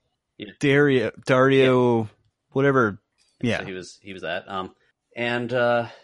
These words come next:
Speaker 1: the other thing that really, this, this show begs to be watched closely because as I've talked to Jimmy and Rob about, there's, um,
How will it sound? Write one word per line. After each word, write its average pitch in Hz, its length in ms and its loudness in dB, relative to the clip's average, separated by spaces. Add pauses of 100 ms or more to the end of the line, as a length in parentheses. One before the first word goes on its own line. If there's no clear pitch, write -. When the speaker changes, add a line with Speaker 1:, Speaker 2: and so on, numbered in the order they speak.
(300)
Speaker 1:
the 123 220 -6
other 143 260 -2
thing 117 340 -4
that 104 140 -8
really, 92 480 -10 (380)
this, 110 200 -8
this 113 180 -8
show 113 180 -6
begs 92 440 -8
to 92 220 -12
be 85 380 -10
watched 87 440 -8
closely 92 460 -12
because 92 540 -16
as 92 220 -8
I've 92 240 -8
talked - 260 -10
to 104 80 -8
Jimmy 95 360 -10
and 95 120 -10
Rob 85 200 -6
about, 85 280 -6
there's, 87 380 -10
um, 85 340 -12